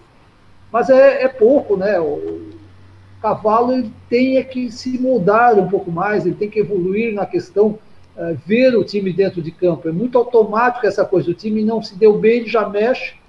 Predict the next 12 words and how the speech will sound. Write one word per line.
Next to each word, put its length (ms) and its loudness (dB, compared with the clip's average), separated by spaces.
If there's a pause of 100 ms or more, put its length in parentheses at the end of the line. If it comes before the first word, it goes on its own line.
(300)
já 180 -4
mexe, 500 -4 (320)
e 120 -14
com 100 0
aquela 260 2
volta 260 0
à 20 -16
situação, 480 0
com 180 -10
três 380 -2
atacantes, 680 -4
né? 180 -12